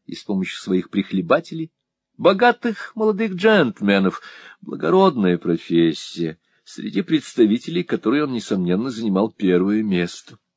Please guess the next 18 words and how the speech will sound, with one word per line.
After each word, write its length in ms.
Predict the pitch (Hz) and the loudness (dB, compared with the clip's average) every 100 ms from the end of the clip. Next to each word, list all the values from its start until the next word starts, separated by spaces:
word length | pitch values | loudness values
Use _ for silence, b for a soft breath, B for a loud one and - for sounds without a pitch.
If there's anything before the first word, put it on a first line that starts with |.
| _ _ _ _ _ B B B | _ _ _ _ _ B B B
Со 180 | - - | -2 0
всею 380 | - 185 190 190 | 2 6 6 6
дерзостью 760 | 147 180 170 165 180 - - 180 | 4 4 4 2 0 -2 -4 0
прирождённого 920 | 175 180 151 117 185 175 170 165 160 | 4 4 4 4 4 4 0 -2 -4
гения 580 | 131 127 104 87 87 98 b b b | 2 4 6 4 -2 -6 b b b
он 180 | - 113 | 0 2
изобрёл 340 | 117 117 143 143 | 4 4 4 6
новую 520 | 170 240 233 233 214 | 6 4 4 0 -2
систему, 720 | - 226 196 - - 107 90 | -4 -8 -8 -10 2 2 2
совершенно 960 | - 104 98 - - 175 220 226 220 202 | -4 -8 -8 -6 0 4 4 4 0 -4
противоположную 760 | - 180 104 90 139 170 170 165 | -8 -12 -6 0 0 0 -4 -6
старому 580 | - - 139 135 135 | -12 2 4 4 0
методу. 420 | 127 190 - - - _ _ _ _ _ _ _ _ B B B - | -2 -2 -4 -14 -18 _ _ _ _ _ _ _ _ B B B -8
Когда 400 | - 90 107 113 | -6 0 2 4
он 120 | 107 | 4
утверждал 580 | 95 107 98 90 117 107 | 2 0 0 2 2 2
свою 340 | 101 98 95 | -2 0 0
власть 560 | 107 185 - - - | 2 0 0 -12 -20